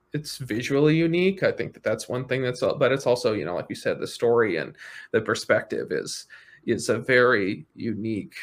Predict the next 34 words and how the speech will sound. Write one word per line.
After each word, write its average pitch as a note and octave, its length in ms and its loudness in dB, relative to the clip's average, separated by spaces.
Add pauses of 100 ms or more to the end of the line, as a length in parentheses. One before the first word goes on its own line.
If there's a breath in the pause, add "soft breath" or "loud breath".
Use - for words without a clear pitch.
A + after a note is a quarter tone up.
(300)
um, D#2+ 460 -4
story C3+ 460 6
that C#3+ 140 4
we C#3+ 100 0
haven't D#3+ 460 0
seen. D#3 380 0
And, D#2 220 -6 (240)
um, E2 500 -4
you C3+ 200 -4 (100)
have C3 120 0
to C3+ 80 -10
get C#3 200 2
a C3+ 40 4
lot C3+ 180 8
of A#2+ 80 -2
credit C3+ 400 4
for A#2 260 0 (640 loud breath)
being B2+ 420 0
one B2 120 0
of A#2 120 -2
the A#2+ 300 0
first B2 380 2
wave B2+ 340 4
of, F2 360 -4 (180)
of A2 380 -6
these A2 320 -8
new, F2 340 -6 (200)
um, E2+ 340 -10 (560)
indigenous A2+ 480 -6
shows - 360 -2
that's - 160 -12
happening. - 380 -6
Yeah, - 180 -10
I'm G#2 300 -6